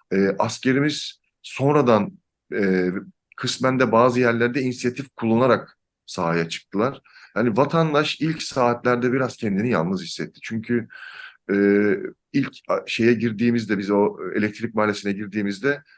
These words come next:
o pazar yerindeki kazaziler, "Ya siz gelen ilk elinde bir aletle gelen ekipsiniz."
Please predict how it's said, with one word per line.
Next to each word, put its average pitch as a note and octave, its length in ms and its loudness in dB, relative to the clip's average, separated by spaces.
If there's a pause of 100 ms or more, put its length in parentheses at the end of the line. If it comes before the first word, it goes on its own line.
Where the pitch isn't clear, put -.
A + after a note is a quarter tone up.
(100)
o - 100 -16
pazar A2+ 340 2
yerindeki A2 580 0
kazaziler, G#2+ 560 -2
"Ya G2+ 140 -4
siz A#2 200 -6
gelen A2+ 220 0
ilk B2 260 -4 (420)
elinde A2 340 2
bir A2+ 60 6
aletle G2+ 420 4
gelen F#2 200 4
ekipsiniz." F2 680 -8